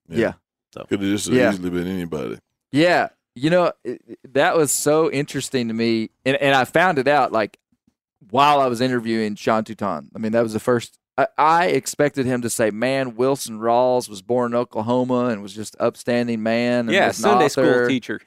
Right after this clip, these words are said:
Speaker 1: And he, he's buried over by Tahlequah. And he's like, "Well, he served three prison terms." And,
Speaker 2: <laughs>
Speaker 1: and then when I went to research it, it was very difficult to find that information,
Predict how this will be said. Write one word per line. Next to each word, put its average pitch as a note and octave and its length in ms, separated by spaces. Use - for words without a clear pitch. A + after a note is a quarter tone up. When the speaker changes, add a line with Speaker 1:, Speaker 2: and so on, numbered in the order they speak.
Speaker 1:
And B2 200
he, C3 160
he's B2+ 400
buried B2 480
over B2+ 360
by B2 240
Tahlequah. A2 760
And A#2 160
he's A#2 220
like, G2 200
"Well, F3+ 380
he G2 120
served D#3 340
three D3+ 200
prison D3+ 420
terms." A#2 480
And, B2+ 320
Speaker 2:
<laughs> - 280
Speaker 1:
and C#3 180
then F#3+ 360
when C#3+ 240
I C#3 140
went C#3+ 260
to B2 120
research D3 520
it, D3+ 180
it B2 100
was A#2+ 260
very A#2 460
difficult B2+ 680
to A2 120
find A#2 720
that A2 180
information, A#2 800